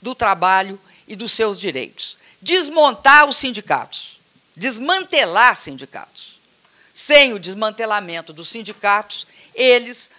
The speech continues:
não conseguiriam impor o que eles chamam o novo,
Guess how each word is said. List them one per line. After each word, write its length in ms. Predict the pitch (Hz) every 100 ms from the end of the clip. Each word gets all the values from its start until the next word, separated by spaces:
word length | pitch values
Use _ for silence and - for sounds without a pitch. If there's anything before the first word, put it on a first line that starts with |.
| _ -
não 240 | 240 254
conseguiriam 1080 | - 262 254 - 254 254 233 277 285 202 - _ _ _ _
impor 720 | 262 262 - 226 240 214 - _ - -
o 100 | 214
que 120 | 262
eles 200 | 240 226
chamam 520 | - 226 240 240 233 - _ _ -
o 120 | 247
novo, 600 | 233 240 240 170 131 127